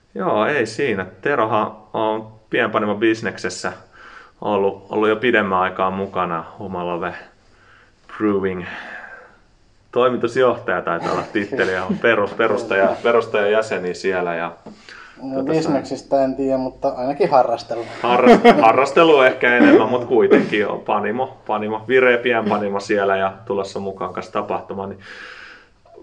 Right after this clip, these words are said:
Speaker 1: silloin kaksituhatta viisitoista mietittiin, että olisi kiva saada oma, oma, oma pienpanimofestari kanssa, kanssa sinne Rautatien torille keskustaan ja siitä se idea lähti. Ja suosi jopa eka, ekan vuonna ehkä pääsi yllättää,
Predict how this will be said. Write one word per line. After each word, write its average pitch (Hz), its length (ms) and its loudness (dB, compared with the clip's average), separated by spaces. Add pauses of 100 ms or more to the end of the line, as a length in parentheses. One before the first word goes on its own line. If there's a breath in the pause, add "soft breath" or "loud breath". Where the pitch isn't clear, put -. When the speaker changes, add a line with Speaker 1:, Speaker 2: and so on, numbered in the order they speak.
(640)
Speaker 1:
silloin 170 300 2
kaksituhatta 170 360 2
viisitoista 135 420 0
mietittiin, 117 440 0
että 110 100 -6
olisi 123 120 -8
kiva 127 200 -2
saada 110 280 -2
oma, 101 320 -4 (280)
oma, 113 280 -4
oma 113 240 -2
pienpanimofestari 92 960 -4
kanssa, 82 380 -12 (140)
kanssa 90 340 -10
sinne 78 320 -12 (1120 soft breath)
Rautatien 95 580 -2
torille 87 340 -4
keskustaan 80 680 -8
ja 80 60 -10
siitä 92 280 -10
se 95 120 -12 (120)
idea 98 360 -2
lähti. 90 440 -4
Ja 78 120 -8 (1400 soft breath)
suosi 190 380 2
jopa 151 240 4
eka, 156 320 4
ekan 165 240 2
vuonna 123 200 2
ehkä 120 140 -6
pääsi 127 260 -2
yllättää, 82 480 -4